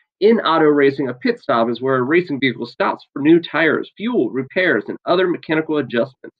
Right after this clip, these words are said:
The efficiency of a pit crew that makes these adjustments can affect the outcome of a race. A pit crew claims that its mean pit ti-, stop time for four new tires and fuels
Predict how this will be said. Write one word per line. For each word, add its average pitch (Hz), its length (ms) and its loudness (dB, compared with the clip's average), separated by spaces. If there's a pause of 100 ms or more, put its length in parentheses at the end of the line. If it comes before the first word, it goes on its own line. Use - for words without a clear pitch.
(380)
The 170 120 -2
efficiency 240 640 0
of 180 80 2
a 156 60 0
pit 240 260 -6
crew 127 280 0
that 104 140 0
makes 180 280 0
these 123 160 0
adjustments 113 480 -4
can 120 120 -8
affect - 400 -8
the 123 100 -4
outcome 156 340 -4
of 165 80 -8
a - 20 -6
race. 123 420 -6 (380)
A 131 140 -8
pit 247 220 0
crew 131 280 0
claims 175 400 4
that 127 100 2
its 113 160 0
mean 180 280 0
pit 190 260 -2
ti-, 185 200 -4
stop 180 320 -4
time 117 280 -2
for 104 200 -18
four 156 200 -6
new 160 120 0
tires 160 300 0
and 160 140 -4
fuels 135 340 2